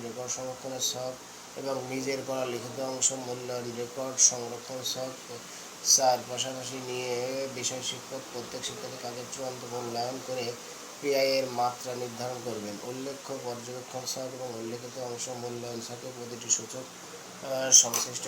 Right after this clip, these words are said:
পিআই এর রেফারেন্সে দেওয়া আছে। বিষয় শিক্ষক নৈপুণ্যে, আহ, নৈপুণ্য অ্যাপে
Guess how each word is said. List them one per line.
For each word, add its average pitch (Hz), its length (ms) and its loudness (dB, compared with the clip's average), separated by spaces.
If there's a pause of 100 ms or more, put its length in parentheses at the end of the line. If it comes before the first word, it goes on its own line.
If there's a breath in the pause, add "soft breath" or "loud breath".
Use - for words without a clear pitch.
(120)
পিআই 120 160 0
এর 120 180 0
রেফারেন্সে 127 680 6
দেওয়া 117 300 6
আছে। 98 280 6 (920 loud breath)
বিষয় 139 260 6
শিক্ষক 143 400 12
নৈপুণ্যে, 135 920 8
আহ, 127 1080 6
নৈপুণ্য 131 400 4
অ্যাপে 127 420 4